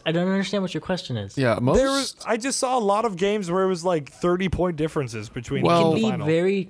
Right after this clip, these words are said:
Speaker 1: kinda, kinda, like, streaky. Like, one team will show up on a night and just play lights out and
Speaker 2: Yeah.
Speaker 1: win.
Speaker 2: The, the, the big thing is Golden State just typically tends to be the team that shows up every night.
Speaker 1: They have, I,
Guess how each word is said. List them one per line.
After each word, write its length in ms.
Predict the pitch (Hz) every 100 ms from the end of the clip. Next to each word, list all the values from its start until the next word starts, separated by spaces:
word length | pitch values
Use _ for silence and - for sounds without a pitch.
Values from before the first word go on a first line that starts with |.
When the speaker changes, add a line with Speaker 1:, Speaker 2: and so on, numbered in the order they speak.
| -
Speaker 1:
kinda, 300 | 151 170 - -
kinda, 200 | 156 156
like, 140 | 139
streaky. 420 | - - 123 151 156
Like, 260 | 127 123
one 220 | 123 123
team 240 | 143 147 139
will 80 | 127
show 240 | - 117
up 160 | 117 139
on 100 | 139
a 40 |
night 280 | 143 143 156 143
and 120 | 127
just 180 | 120 123
play 200 | 127 117
lights 260 | 107 110
out 300 | 110 131 - -
and 120 | 156
Speaker 2:
Yeah. 300 | 294 285 90 - - - _ _ _ _ -
Speaker 1:
win. 100 | 120
Speaker 2:
The, 120 | 117 -
the, 160 | - 131
the 240 | 120 110
big 200 | 113 131
thing 220 | 123 123 113
is 240 | 107 104
Golden 400 | 98 110 104 101
State 340 | - 110 98
just 240 | - 98 -
typically 520 | - 143 143 127 113
tends 340 | - 120 107 -
to 120 | 113
be 180 | 107 104
the 140 | 98
team 320 | - 113 101
that 120 | 95
shows 360 | - - 107 92
up 180 | 92 92
every 220 | 85 80
night. 320 | 78 78 - _ _ _ _ _ _ - _
Speaker 1:
They 100 | 147
have, 520 | 143 156 147 131 - - 127
I, 220 | 135